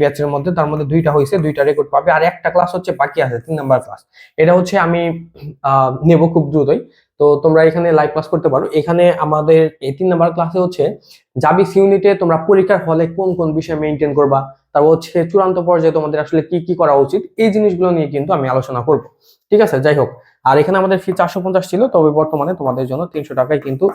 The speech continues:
এই অফারটা দেওয়া হচ্ছে। যদি কেউ ভর্তি হতে চাও, এই নাম্বারে তোমাদের যোগাযোগ করতে হবে। তো সবাই ভালো থাকো। আজকে আমাদের আলোচনা এই পর্যন্ত ছিল। তোমাদের খুব দ্রুতই হচ্ছে জাবিক্স ইউনিটের পরীক্ষা। সবাই ভালো করে প্রিপারেশন নাও। জাহাঙ্গীরনগরের জন্য, তোমাদের জন্য একটা এক্সক্লুসিভ প্রিপারেশন থাকে, সেই প্রত্যাশা রাখি।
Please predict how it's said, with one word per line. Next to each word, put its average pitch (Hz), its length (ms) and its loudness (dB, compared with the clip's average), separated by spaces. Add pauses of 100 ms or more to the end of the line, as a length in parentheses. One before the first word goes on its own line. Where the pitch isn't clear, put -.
এই 139 160 0 (720)
অফারটা 143 340 0
দেওয়া 151 180 2
হচ্ছে। 156 200 2
যদি 156 180 2
কেউ 151 120 2
ভর্তি 143 220 -4
হতে 160 160 0
চাও, 202 100 4
এই 143 140 2
নাম্বারে 139 200 4
তোমাদের 131 320 0
যোগাযোগ 131 320 -2
করতে 123 180 -16
হবে। 110 140 -14
তো 139 140 -14
সবাই 170 240 0
ভালো 165 220 0
থাকো। 160 240 -2 (420)
আজকে - 200 -8
আমাদের 143 220 0
আলোচনা 147 300 2
এই 135 100 0
পর্যন্ত 139 340 2
ছিল। 139 180 -2
তোমাদের 135 320 0 (220)
খুব 147 140 -4 (120)
দ্রুতই 143 300 2
হচ্ছে 139 220 -2
জাবিক্স 131 320 -2
ইউনিটের 135 320 -2
পরীক্ষা। 127 340 -2 (380)
সবাই 156 200 2
ভালো 147 200 0
করে 160 160 4
প্রিপারেশন 156 480 -4
নাও। 170 200 -2
জাহাঙ্গীরনগরের 143 600 -4
জন্য, 135 160 -2
তোমাদের 135 360 0
জন্য 135 180 0
একটা 127 180 -6
এক্সক্লুসিভ 156 560 -4
প্রিপারেশন 147 420 -2
থাকে, 139 220 -6 (380)
সেই 156 160 2
প্রত্যাশা 156 340 0
রাখি। 139 260 0